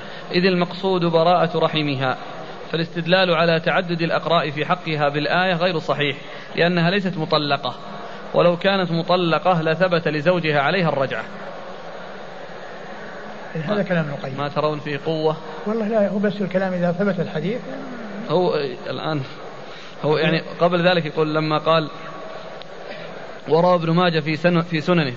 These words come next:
Speaker 1: قال: "أخبرنا علي بن محمد قال حدثنا وكيع عن سفيان عن منصور عن إبراهيم عن الأسود عن عائشة رضي الله عنها قالت: 'أمرت بريرة أن تعتد بثلاث حيض'".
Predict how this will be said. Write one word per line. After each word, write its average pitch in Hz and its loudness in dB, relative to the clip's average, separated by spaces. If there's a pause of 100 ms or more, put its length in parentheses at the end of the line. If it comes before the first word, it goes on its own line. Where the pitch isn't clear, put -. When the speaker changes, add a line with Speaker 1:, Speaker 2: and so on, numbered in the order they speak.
Speaker 1:
قال: 160 4
"أخبرنا 160 2
علي 165 0
بن 156 -2
محمد 151 2 (640)
قال 151 4
حدثنا 165 2
وكيع 151 2 (200)
عن 165 0
سفيان 151 0
عن 156 -2
منصور 156 2
عن 151 0
إبراهيم 151 2
عن 151 2
الأسود 165 2
عن 151 2
عائشة 139 -2 (420)
رضي 160 4
الله 160 4
عنها 151 2
قالت: 175 2 (140)
'أمرت 170 2
بريرة 160 4
أن 165 2
تعتد 165 2
بثلاث 151 0
حيض'". 139 0